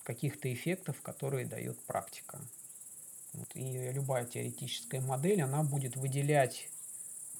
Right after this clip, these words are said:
одно и упускать что-то другое из виду.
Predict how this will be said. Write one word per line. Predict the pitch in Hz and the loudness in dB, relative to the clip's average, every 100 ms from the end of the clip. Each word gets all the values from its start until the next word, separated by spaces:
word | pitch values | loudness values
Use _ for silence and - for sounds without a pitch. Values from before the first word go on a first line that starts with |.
| - - | -10 2
одно | 135 127 165 247 190 | 4 8 8 10 8
и | |
упускать | 135 135 135 - 180 | 6 2 -2 4 4
что-то | - - 147 131 | 4 -2 0 0
другое | 127 117 117 104 | 0 -2 -4 -6
из | 104 104 - | -8 -8 -8
виду. | 101 101 101 | -8 -8 -8